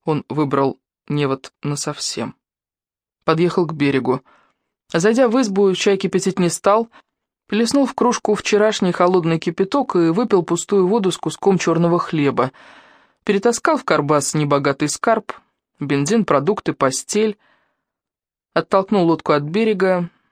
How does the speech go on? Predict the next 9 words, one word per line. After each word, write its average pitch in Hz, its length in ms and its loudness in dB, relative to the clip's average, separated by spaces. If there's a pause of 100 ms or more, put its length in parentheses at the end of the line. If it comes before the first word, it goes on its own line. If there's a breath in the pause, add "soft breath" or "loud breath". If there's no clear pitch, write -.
(380)
Перед 151 220 0
тем, 214 160 2
как 165 160 0
завести 165 340 0
мотор, 185 400 2
он 160 200 0
долго 175 260 2
сидел, 180 480 0
курил, 202 500 0